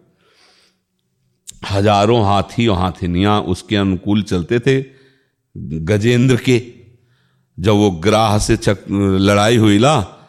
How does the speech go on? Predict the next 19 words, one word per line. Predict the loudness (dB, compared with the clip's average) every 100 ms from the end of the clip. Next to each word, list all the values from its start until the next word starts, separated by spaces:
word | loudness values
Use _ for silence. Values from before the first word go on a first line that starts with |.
| _ _ _ _
तो | -8
सब | -2 -2 -2
सूंड | -6 -2 0 0
से | 0 0 2
और | 4
ऐसे | 2 2 2 2
एक | 0
दूसरे | -2 -2 -2 -2 -4
के, | -6 -6 -10 -20 _ -8 -4 -4 -6 -6 -6
उसका | -4 -6
सहयोग | -4 -4 -2 -2 0
कर | 0
रहे | 2 0
थे। | -4 -10 -16 _ _ _ _
भैया | -16 -14
बहुत | -12 -16 -10 -8 -6
वर्षों | -4 -4 -4 -6 -2
झगड़ा | 0 2 2
हुआ, | 4 2 0